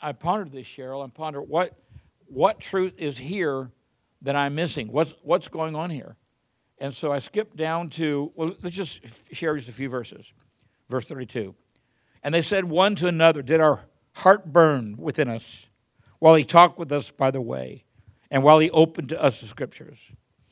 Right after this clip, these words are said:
And they rose up that same hour and returned to Jerusalem and found the eleven gathered together and them that were with them."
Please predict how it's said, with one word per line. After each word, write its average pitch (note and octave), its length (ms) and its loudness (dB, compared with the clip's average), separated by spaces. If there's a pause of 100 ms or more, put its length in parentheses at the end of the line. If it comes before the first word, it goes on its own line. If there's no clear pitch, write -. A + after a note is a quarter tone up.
(200)
And D#3 120 6
they E3 80 10
rose E3+ 380 8
up E3+ 180 2
that D#3 140 0
same F3 340 0
hour D3+ 380 4
and C#3+ 180 -2
returned F3 680 0
to F#3 80 -2
Jerusalem D3 760 -2
and A#2+ 180 -2
found E3 400 -2
the G3+ 60 -6
eleven D3+ 420 0
gathered C#3 380 0
together C3 560 -2 (640)
and C3 180 -2
them C#3+ 220 6
that D3 160 0
were C#3 140 4
with F3 280 4
them." A#2 320 -6